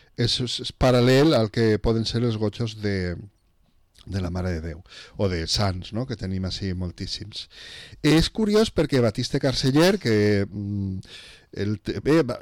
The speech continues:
eh, Batiste Carceller va fundar moltíssimes coses, no? Recordava també, per exemple, la revista Camino, eh? I moltes altres coses que potser s'han oblidat, i una de les coses al-, a les que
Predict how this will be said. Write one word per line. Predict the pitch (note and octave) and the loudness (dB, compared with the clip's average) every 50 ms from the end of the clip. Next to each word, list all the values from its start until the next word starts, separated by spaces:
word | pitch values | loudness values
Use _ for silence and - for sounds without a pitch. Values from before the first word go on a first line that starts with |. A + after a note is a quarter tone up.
| - | -8
eh, | F#2 G2 F#2+ F2+ | -8 -8 -8 -8
Batiste | F2 G#2 G2 B2 A#2+ - D#3+ C#3+ | -10 -8 -6 -6 -4 -2 -2 0
Carceller | D3 C3+ - - D3 C#3 C#3+ C#3 C#3 C#3 B2+ | 0 0 0 2 2 4 4 4 4 4 4
va | C3+ C#3+ C#3+ D3 C#3+ B2 | 4 6 6 6 4 4
fundar | - - C3 B2 B2+ B2+ A#2+ A#2 | 0 -2 0 2 2 2 2 2
moltíssimes | B2 A#2+ A2+ - A2+ - A#2+ G2+ F#2+ - - | 0 -2 -2 -2 -2 -2 -2 -2 -4 -4 -2
coses, | - C3+ C3 B2 A2+ G#2+ G#2 F#2+ | 2 2 4 4 4 4 2 0
no? | F#2 G#2 A#2+ C#3+ D3 | 0 0 0 0 0
Recordava | C3+ A#2+ - A2 G#2 G2+ G2+ G2+ G#2 A2+ | 0 -2 -2 -2 0 2 2 2 2 0
també, | - A2+ G#2+ G#2+ G#2+ G#2+ | 0 -2 -2 0 0 0
per | G#2+ A2 G#2 | 0 -2 -4
exemple, | G2+ - - G#2+ G#2 G#2 - A2 B2 B2 A#2 - - - - - - | -4 -6 -6 -8 -8 -6 -4 -4 -2 -4 -4 -6 -14 -20 -16 -6 0
la | A#2 A2+ G#2+ | 2 4 4
revista | G2+ G2 F#2+ G#2 - - - F2+ | 4 4 2 2 0 -2 -4 -4
Camino, | - F#2+ F2 G#2+ C3+ D#3 C3 B2 D3 E3+ - - - - - - - | -4 -2 0 2 4 4 4 4 2 0 -4 -10 -20 -20 -20 -20 -8
eh? | - - G#2+ A#2+ C#3+ - - - | -2 0 2 2 2 0 -2 -4
I | A2+ A#2 A#2 A2 A2+ - B2+ | -6 -4 -6 -8 -10 -8 -6
moltes | C#3 C#3 C3+ - E3 E3+ | -4 -2 0 0 2 2
altres | E3 D3+ D#3+ C#3+ - | 0 0 -2 -4 -2
coses | - D3+ C#3+ D3+ E3 D3+ | 0 2 2 2 2 0
que | - - B2+ C#3+ - | -2 -2 -2 -2 -2
potser | - A#2+ - - C#3+ C3 | -2 -4 -2 0 0 0
s'han | A#2+ B2 C3 B2+ B2+ | 0 2 2 2 2
oblidat, | B2+ B2+ B2 A#2+ B2 B2+ C3+ C3+ - - | 2 4 4 4 4 4 2 0 -2 -8
i | A2+ G#2+ A#2 | -6 -4 0
una | C3+ D#3 D#3+ | 2 2 4
de | D#3+ D#3 | 4 4
les | D3+ C#3 - | 2 2 0
coses | - D3+ C#3+ D3 D3 A2+ | 2 2 2 2 2 0
al-, | G2 F2 F2 - | 0 -4 -6 -8
a | - - - | -10 -10 -8
les | F#2+ F#2 - - | -8 -6 -6 -6
que | - G#2 G2+ | -2 0 0